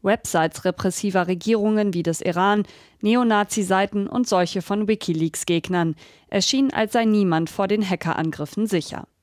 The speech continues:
Weltweit attackierten Anhänger des Kollektivs Webseiten und Social-Media-Accounts,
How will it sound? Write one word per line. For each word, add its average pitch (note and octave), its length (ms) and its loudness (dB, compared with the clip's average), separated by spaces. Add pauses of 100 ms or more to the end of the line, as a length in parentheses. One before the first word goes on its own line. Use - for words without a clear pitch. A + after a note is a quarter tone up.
(400)
Weltweit F3+ 480 2
attackierten A3 600 -2
Anhänger G3+ 480 0
des F3 160 -2
Kollektivs F#3+ 600 -2
Webseiten F#3 600 -2
und F#3+ 160 -4
Social-Media-Accounts, F#3+ 1120 0